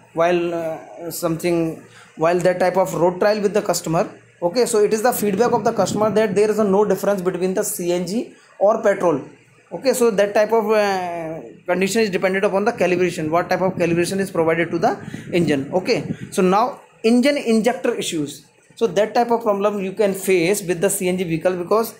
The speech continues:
I think it is no, uh, type of, uh, it may be the type of problem with the injectors, C N G injector. It, uh, failure, uh, rate or rate of failure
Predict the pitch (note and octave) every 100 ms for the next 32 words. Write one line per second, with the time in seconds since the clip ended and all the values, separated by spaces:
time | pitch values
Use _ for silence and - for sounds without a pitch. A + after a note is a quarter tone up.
0 | - - - F3+ G#3 A#3+ A#3+ A3 A#3 A#3
1 | G#3 - - - - - - - - -
2 | - - E3 A3 B3 B3 G#3+ G3+ F#3+ F#3
3 | F3+ - G3+ G#3+ A3+ A3 G#3+ G3 E3 -
4 | _ _ _ _ _ _ - - - -
5 | G#3 G#3+ G#3+ A3+ A#3+ G#3 G3+ A3+ A3+ G3
6 | F#3 A3+ A3 G#3 A#3 F#3+ F3 G3 G3 E3
7 | - - G3+ G3+ G#3 G3+ F3+ E3 E3 F3
8 | F3+ F#3+ F3 - G3 F#3 F3 E3+ F3 F3
9 | G3+ G#3 G3 E3+ F#3 E3+ E3 F#3 F#3+ G#3
10 | F#3 F#3 D#3 F#3 G3 G3 - F3 F#3+